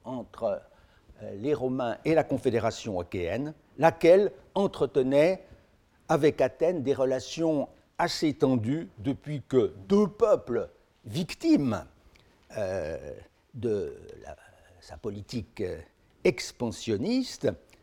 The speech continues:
les Déliens d'abord et les Européens ensuite, avaient trouvé des appuis solides et même un refuge,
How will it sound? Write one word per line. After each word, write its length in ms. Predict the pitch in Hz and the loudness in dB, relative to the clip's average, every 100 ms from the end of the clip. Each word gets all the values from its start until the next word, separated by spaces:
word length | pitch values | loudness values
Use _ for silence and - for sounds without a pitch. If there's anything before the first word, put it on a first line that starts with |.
| _ _ - | _ _ -4
les 160 | 120 | 2
Déliens 400 | 117 170 170 156 | 10 10 10 2
d'abord 560 | 135 127 139 123 90 - - | 2 2 4 4 2 -4 -12
et 80 | |
les 140 | 104 98 | -8 0
Européens 680 | 120 147 143 - - 131 95 | 4 6 6 4 -2 0 -2
ensuite, 600 | 107 95 - 139 202 - - | -8 -12 -12 -10 -10 -8 -2
avaient 200 | 127 147 | 0 0
trouvé 280 | - 202 170 | 0 0 2
des 220 | 143 131 | 6 8
appuis 420 | 196 - 196 139 - | 8 6 -4 -4 -6
solides 540 | - 196 208 277 202 | 0 2 2 0 -2
et 100 | 139 | -2
même 220 | 160 170 - _ | -2 -4 -8 _
un 100 | 127 | -10
refuge, 800 | 123 131 185 - 311 269 127 - | -4 0 0 0 -4 -2 -4 -6